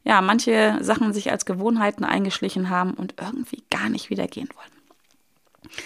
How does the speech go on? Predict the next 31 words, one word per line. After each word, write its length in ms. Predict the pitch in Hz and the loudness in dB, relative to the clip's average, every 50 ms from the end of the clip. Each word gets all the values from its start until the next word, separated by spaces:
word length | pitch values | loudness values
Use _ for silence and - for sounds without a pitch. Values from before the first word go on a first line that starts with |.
| - - - - - _ - | -14 -18 -20 -20 -18 _ 4
Aber 140 | - 208 233 | 6 6 6
wie 60 | 247 | 8
gesagt, 340 | 240 269 214 196 151 151 - | 6 6 4 4 2 0 2
dazu 300 | 185 185 - - 226 226 | 0 0 2 2 2 2
hör 140 | 214 185 185 | 2 2 2
dir 100 | 190 185 | 2 2
gerne 240 | 190 185 196 190 - | 2 2 2 2 2
eine 80 | - | 2
andere 380 | - 208 208 208 202 196 196 196 - - - - - | 2 2 2 2 2 2 2 0 -6 -20 -20 -20 -20
Folge 360 | _ - - - 277 262 247 127 | _ -4 4 6 8 8 8 6
an 180 | - 233 226 | 6 4 4
oder 180 | 226 208 202 202 | 6 6 6 6
hüpf 180 | 233 254 - | 6 4 2
mal 120 | 247 214 208 | 4 4 4
rüber 220 | 226 226 220 196 | 6 8 8 8
auf 120 | 196 196 202 | 8 8 6
meine 360 | 190 190 190 190 185 - - | 2 4 4 2 0 2 4
O-, 180 | 202 196 196 | 4 4 6
Seite 520 | - 202 196 202 196 - 196 185 185 185 185 | 6 4 4 4 2 2 0 0 0 -2 -4
w 180 | - 190 196 190 | -2 0 0 2
w 220 | 185 185 190 180 | 2 2 0 2
w 160 | 196 208 202 | 2 2 0
punkt 480 | 190 - - - 196 196 185 - - - - - - - - - - _ _ - | 0 -2 -2 -2 0 0 0 -2 -6 -10 -12 -20 -20 -20 -20 -20 -20 _ _ -8
wim 360 | 185 180 196 196 202 185 180 | -4 0 0 2 2 2 0
heuer 240 | 185 175 175 180 180 | 0 0 0 0 -2
punkt 300 | - - 190 190 185 - | -2 -2 -4 -4 -2 -2
d 60 | 190 | -2
e 180 | - - 170 170 | 0 2 0 0
slash 500 | 165 - - 190 180 180 170 - - - _ _ _ _ - | 0 -2 -2 -2 -2 0 0 0 -2 -4 _ _ _ _ -8
deep 340 | - 185 190 202 196 - - | -6 -4 -4 -4 -6 -6 -4
minus 560 | 190 185 180 180 180 190 180 165 156 - - | -2 0 0 2 0 0 0 0 -2 -4 -6